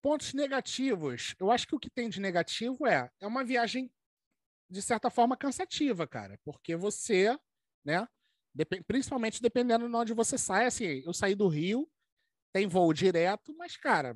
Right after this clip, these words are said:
não é nada, não é nada. São nove horas que você tem que ir, né? E aí você chega lá, é, é, é o custo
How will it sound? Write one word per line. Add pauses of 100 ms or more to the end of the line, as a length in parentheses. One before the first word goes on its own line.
(120)
não
é
nada,
não
é
nada.
São
nove
horas
que
você
tem
que
ir, (920)
né?
E
aí
você
chega
lá, (280)
é,
é,
é
o
custo